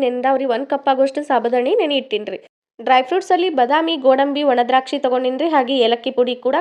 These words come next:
ಕುಟ್ಕೊಂಡು ಇಟ್ಕೊಂಡಿನ್ರಿ. ನೆನೆಸಿದ ಸಾಬುದಾನಿ ಒಂದ್ ಕಪ್ನಷ್ಟು ತಗೊಂಡಿನ್ರಿ. ಅದಕ್ಕೆ ಮೂರ್ ಕಪ್ ನೀರ್ ಹಾಕಿ ಕುದಿಯೋಕೆ ಇಟ್ಟಿದ್ದೇನ್ರಿ. ತುಂಬಾ ಪರ್ಫೆಕ್ಟ್ ಆಗಿ ಚೆನ್ನಾಗಿ ಕುದ್ದಾವ್ರಿ. ಟೂ ಟೇಬಲ್ ಸ್ಪೂನ್ ತುಪ್ಪ ಹಾಕೊಂಡಿನ್ರಿ. ಹಾಗೆ ಎಲ್ಲ ಡ್ರೈ ಫ್ರೂಟ್ಸ್ ಕೂಡ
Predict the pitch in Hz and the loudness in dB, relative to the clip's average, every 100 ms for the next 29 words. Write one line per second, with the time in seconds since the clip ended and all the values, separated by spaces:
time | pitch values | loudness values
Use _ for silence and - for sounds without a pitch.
0 | 330 269 233 240 349 302 240 233 208 196 | -2 -4 -2 -2 -2 -4 -6 -6 -6 -8
1 | - - _ _ _ 233 262 381 427 415 | -10 -12 _ _ _ -4 -2 2 2 2
2 | 403 294 294 320 320 294 294 302 302 285 | 2 0 2 0 0 0 -2 -4 -6 -6
3 | 294 294 294 262 277 277 277 302 247 254 | -6 -6 -2 -2 0 -2 -2 -2 -2 -2
4 | 269 262 269 277 269 254 269 262 262 359 | -2 -2 -2 -6 -6 -10 -4 -4 -4 -6
5 | 277 240 262 262 302 269 262 262 269 - | -6 -2 -2 0 -4 -4 -4 -4 -6 -6
6 | 277 285 349 330 285 330 320 285 285 539 | -4 -2 -2 -2 0 0 2 2 2 0
7 | - 262 285 277 392 392 247 254 220 - | 0 0 0 0 -4 -4 0 2 2 -2
8 | - _ _ _ _ - 370 440 381 349 | -16 _ _ _ _ -2 0 2 2 0
9 | 330 359 349 330 - 370 381 339 311 311 | -2 -4 -4 -4 -4 -2 0 0 0 0
10 | 302 349 285 277 302 254 277 277 262 262 | -2 -2 -2 0 2 2 2 2 0 0
11 | 269 269 - | 0 -2 -2